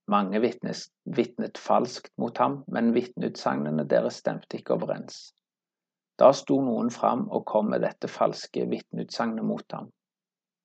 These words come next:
Vi har hørt ham si, «Jeg skal rive ned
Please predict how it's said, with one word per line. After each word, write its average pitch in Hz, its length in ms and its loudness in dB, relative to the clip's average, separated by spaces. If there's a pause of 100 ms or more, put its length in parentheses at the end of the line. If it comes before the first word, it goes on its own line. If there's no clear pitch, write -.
(140)
Vi 110 100 4
har 123 140 8
hørt 131 240 2
ham 131 100 2
si, 127 300 2 (720)
«Jeg 117 480 4 (260)
skal 104 320 0
rive 117 320 6
ned 117 360 0